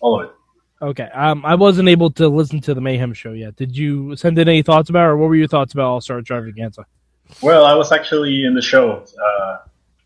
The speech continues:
Speaker 1: and we got to read your email. Uh,
Speaker 2: Oh.
Speaker 1: a-, as I mentioned in the, uh, in the Mayhem show, uh, it was a good show, All-Star Extravaganza. I,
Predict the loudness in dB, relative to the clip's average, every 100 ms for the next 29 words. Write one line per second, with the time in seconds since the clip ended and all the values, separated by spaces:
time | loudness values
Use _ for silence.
0 | _ _ -6 -4 -2 -2 -2 0 -2 0
1 | -2 -2 -4 -6 -8 _ _ _ _ _
2 | _ 0 4 4 2 -8 _ _ _ -8
3 | 0 4 4 4 2 2 0 0 2 4
4 | 4 4 2 -2 -8 -16 _ _ _ _
5 | _ _ _ -6 -4 -4 -6 -8 -6 -4
6 | -2 -4 -4 -4 0 2 2 0 -8 _
7 | _ _ _ -2 0 2 4 4 2 -2
8 | -2 0 4 4 4 2 -2 -4 0 2
9 | 2 2 0 -2 -4 -8 -2 0 0 -2